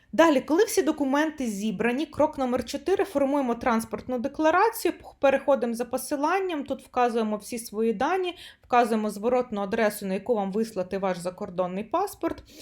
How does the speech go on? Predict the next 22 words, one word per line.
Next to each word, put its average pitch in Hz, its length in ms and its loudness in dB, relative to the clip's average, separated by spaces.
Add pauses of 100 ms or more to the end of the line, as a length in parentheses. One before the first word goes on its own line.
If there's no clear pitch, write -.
(240)
І, 311 140 0 (220)
е, 240 140 0
після 247 340 -4
цього, 294 400 -2
коли 254 220 0
вже 208 180 -4
у 220 40 -2
вас 202 240 -4
є 208 60 -4
номер, 202 440 -2
е, 185 160 -2
сформований, 190 720 -2
е, 185 240 0
транспортної 185 600 -6
декларації, 320 640 -2 (380)
ви 240 120 -4
йдете 226 460 2
в 202 220 4
будь-яке 190 500 -6
відділення 185 500 -4
Міст 208 280 -4
Експрес, 320 600 -2